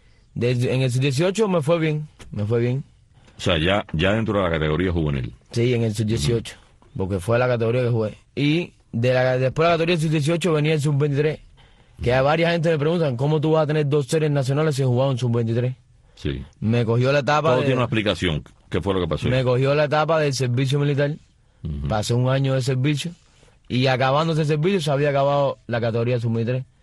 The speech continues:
Speaker 1: El campeonato se había
Speaker 2: Sí.
Speaker 1: acabado. Y ya, y ahí, eh, empieza la provincial, que por el equipo de Winner, que es por el que yo jugué. Y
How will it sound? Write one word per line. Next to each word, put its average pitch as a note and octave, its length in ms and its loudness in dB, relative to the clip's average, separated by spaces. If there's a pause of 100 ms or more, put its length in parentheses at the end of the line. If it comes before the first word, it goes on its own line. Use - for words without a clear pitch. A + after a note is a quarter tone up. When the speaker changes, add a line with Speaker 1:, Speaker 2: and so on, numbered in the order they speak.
(180)
Speaker 1:
El A2 380 0
campeonato B2 440 0
se B2+ 80 -2
había B2 140 0
Speaker 2:
Sí. B2 60 0
Speaker 1:
acabado. G#2+ 240 -2 (580)
Y G#2+ 160 -2
ya, G2+ 240 2
y C#3+ 80 0
ahí, C3+ 360 0 (380)
eh, A2 400 0
empieza A#2 400 -2
la C3+ 120 2
provincial, C#3 640 -2 (180)
que G#2 240 -4
por G#2 160 -2
el G2+ 100 -2
equipo A2 280 0
de B2+ 40 0
Winner, D3 300 0
que A2+ 160 -2
es G#2+ 60 -6
por A2+ 160 -4
el A2+ 440 -2
que A2+ 120 -2
yo A#2 120 0
jugué. C3 220 -2 (1040)
Y E3 320 0